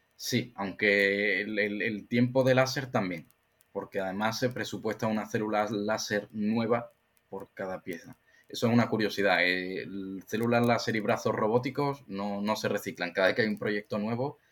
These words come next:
se, se factura como que todo hay que comprarlo nuevo. Entonces, que en la realidad no es así, pero, pero bueno, lo hacen así. Las matrices, eh,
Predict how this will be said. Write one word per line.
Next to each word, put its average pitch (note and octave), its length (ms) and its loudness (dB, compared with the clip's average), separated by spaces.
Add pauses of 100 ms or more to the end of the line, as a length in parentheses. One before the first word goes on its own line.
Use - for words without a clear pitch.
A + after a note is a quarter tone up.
(240)
se, F#2+ 680 0
se F#2+ 160 -4
factura G#2 420 -4
como A2 220 -2
que A2 60 -2
todo G2+ 180 0
hay G2+ 60 0
que - 100 -14
comprarlo F#2 460 -8
nuevo. E2 260 -10 (1160)
Entonces, G2 840 0
que - 100 -10
en F2 120 -2
la D#2+ 120 4
realidad D2 340 0
no D2 60 -4
es - 80 -10
así, B2+ 360 -2 (160)
pero, D2 720 -2
pero C#2+ 140 -10
bueno, D#2+ 180 -10 (220)
lo D#2+ 80 -8
hacen D#2+ 240 -8
así. D#2+ 260 -10 (560)
Las F2+ 480 2
matrices, A#2 1040 0 (300)
eh, F2+ 580 -2